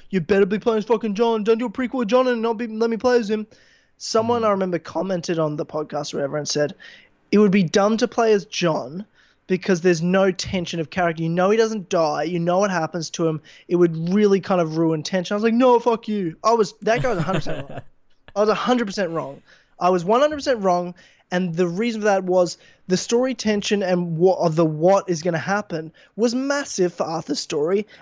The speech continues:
Speaker 1: and the reason the epilogue wasn't as tense or interesting as the original, though it's great, I, like, I loved it, but I was never worried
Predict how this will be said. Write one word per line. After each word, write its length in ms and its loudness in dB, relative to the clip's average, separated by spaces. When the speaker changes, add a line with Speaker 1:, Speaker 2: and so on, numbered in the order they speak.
Speaker 1:
and 100 2
the 80 4
reason 240 2
the 100 4
epilogue 380 2
wasn't 380 2
as 240 -4
tense 420 -4
or 240 4
interesting 720 0
as 100 0
the 120 2
original, 340 -2
though 140 6
it's 140 0
great, 300 2
I, 80 2
like, 220 2
I 40 -2
loved 340 0
it, 180 -6
but 100 2
I 60 6
was 140 4
never 260 2
worried 720 -2